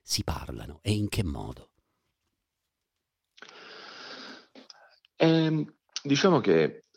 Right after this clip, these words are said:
Speaker 2: all'inizio c'è la volontà di fare luce sulla storia e poi, eh, ci si riesce,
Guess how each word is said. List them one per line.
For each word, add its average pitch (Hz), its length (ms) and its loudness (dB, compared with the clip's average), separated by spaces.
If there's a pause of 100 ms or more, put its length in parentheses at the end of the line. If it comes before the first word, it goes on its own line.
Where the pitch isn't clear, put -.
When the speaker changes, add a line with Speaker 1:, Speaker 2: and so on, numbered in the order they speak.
Speaker 2:
all'inizio 113 840 4
c'è 92 500 -2
la 90 160 2
volontà 90 720 0
di - 160 -8
fare 80 240 -2
luce - 580 -2 (920)
sulla - 300 -4
storia - 600 -4 (600)
e 127 180 0
poi, 92 680 0
eh, 73 560 -10 (580)
ci - 140 -4
si 95 120 -2
riesce, 76 640 -2